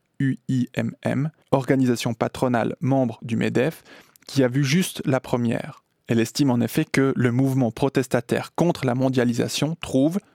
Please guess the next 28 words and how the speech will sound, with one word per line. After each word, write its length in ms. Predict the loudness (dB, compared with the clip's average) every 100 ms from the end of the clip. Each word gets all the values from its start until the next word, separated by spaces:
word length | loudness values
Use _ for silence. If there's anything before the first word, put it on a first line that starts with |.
| _
semble-t-il, 640 | -4 0 0 -2 -2 -2 -4 -12 -8 0
un 140 | 2
écho 280 | 2 2 2
grandissant 640 | 2 2 0 0 0 -2 -4 _ _ -4
et 80 |
suscite 400 | -2 0 0 0
en 100 | 0
dehors 220 | 0 0 2
du 120 | 0
monde 200 | 2 2
de 80 | 2
l'entreprise 640 | 0 -2 -6 -2 -2 -2 -6 -8
des 120 | -4 -2
formes 280 | 0 0
d'action 480 | 2 0 0 -2 -2 -2 -12
radicalement 680 | -4 -2 0 0 0 2 0
nouvelles, 460 | 0 2 0 0 -4 _ -20 _ 0
mais 100 | 0
qui 160 | 2
auront 320 | 2 2 0 -4
fatalement, 640 | -2 -2 2 2 2 -2 -4 _
à 120 | -4
terme, 340 | 0 -2 -2 -6 _ -2
des 100 | 0
retombées 420 | 2 2 2 0
sur 140 | 0 0
les 140 | 0
entreprises. 640 | 0 -4 -6 -6 -8 -10